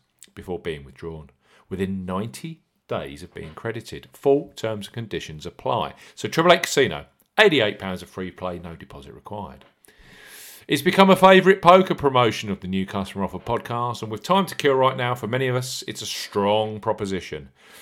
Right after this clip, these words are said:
At Treble Eight Poker right now, you can access twenty pound poker bonus with no deposit required. So listen on. Treble Eight Poker, free twenty pound bonus, no deposit required.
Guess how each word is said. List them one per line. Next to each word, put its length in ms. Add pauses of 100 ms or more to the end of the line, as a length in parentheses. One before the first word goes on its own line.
(240)
At 220
Treble 400
Eight 160
Poker 320
right 240
now, 200 (100)
you 100
can 140
access 540 (200)
twenty 400
pound 400
poker 300
bonus 580 (300)
with 320
no 580 (300)
deposit 500
required. 580
So 160
listen 280
on. 140 (1200)
Treble 260
Eight 140
Poker, 400 (140)
free 260
twenty 260
pound 220
bonus, 480 (320)
no 480 (180)
deposit 460
required. 540